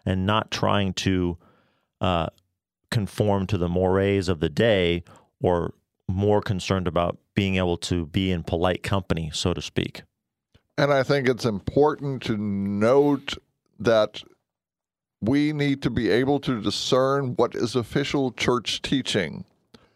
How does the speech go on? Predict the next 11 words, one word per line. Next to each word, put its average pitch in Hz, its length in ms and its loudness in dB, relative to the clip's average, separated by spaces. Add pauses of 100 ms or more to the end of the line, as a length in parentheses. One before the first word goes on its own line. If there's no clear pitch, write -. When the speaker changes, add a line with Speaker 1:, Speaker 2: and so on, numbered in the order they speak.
(300)
Speaker 2:
and 110 180 2
what 120 160 4
is 117 120 -2
commentary. 92 920 -2 (240)
Speaker 1:
Right. 101 240 2 (460)
Speaker 2:
And 110 160 2
what 123 200 2
falls 113 420 2
in 107 220 -4
between. 95 680 -6 (760)
And, 104 440 0